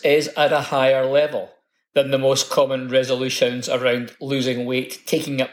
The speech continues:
exercise, saving more money, or drinking and smoking less. I like that it is presented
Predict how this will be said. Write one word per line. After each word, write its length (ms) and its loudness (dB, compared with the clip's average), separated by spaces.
exercise, 880 0
saving 500 0
more 220 2
money, 640 0
or 220 4
drinking 420 -2
and 120 -2
smoking 600 0
less. 720 -2
I 120 4
like 440 0
that 140 2
it 80 -2
is 120 0
presented 840 -2